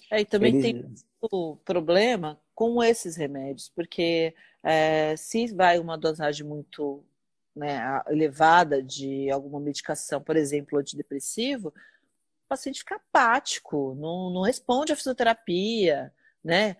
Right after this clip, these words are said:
Speaker 1: Então, daí eu tenho que intervir também. Eu falei, "Como que eu vou trabalhar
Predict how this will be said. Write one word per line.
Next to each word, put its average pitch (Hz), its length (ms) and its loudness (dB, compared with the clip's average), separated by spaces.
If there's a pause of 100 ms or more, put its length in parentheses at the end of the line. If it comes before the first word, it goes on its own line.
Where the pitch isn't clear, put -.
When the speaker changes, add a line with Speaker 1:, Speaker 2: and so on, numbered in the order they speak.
(140)
Speaker 1:
Então, 185 180 0
daí 262 180 6
eu 226 80 6
tenho 262 140 -4
que 370 80 -12
intervir 403 320 4
também. 320 460 -2
Eu 208 60 -4
falei, 233 280 2
"Como 440 280 -6
que - 80 -4
eu 262 80 0
vou 233 220 2
trabalhar 170 880 2